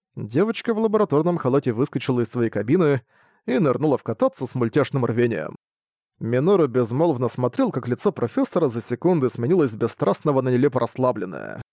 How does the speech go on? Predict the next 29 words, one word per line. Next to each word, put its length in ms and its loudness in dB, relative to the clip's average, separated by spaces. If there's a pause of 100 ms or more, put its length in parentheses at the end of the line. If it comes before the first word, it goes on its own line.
(600)
«Ага, 500 0 (260)
я 160 2
знала, 260 0
что 160 -8
ничего 340 0
не 100 0
может 220 0
с 60 -12
этим 140 -2
сравниться. 680 -4 (420)
Кажется, 400 -2
прошло 320 -2
так 160 -2
много 220 2
времени 320 2
с 80 -2
тех 200 -6
пор, 140 0
как 140 -6
я 80 0
вспомнила, 480 2
что 160 -2
в 40 -2
Японии 380 0
существует 580 -2
такое 300 2
чудесное 380 0
отопительное 440 0
устройство». 760 -6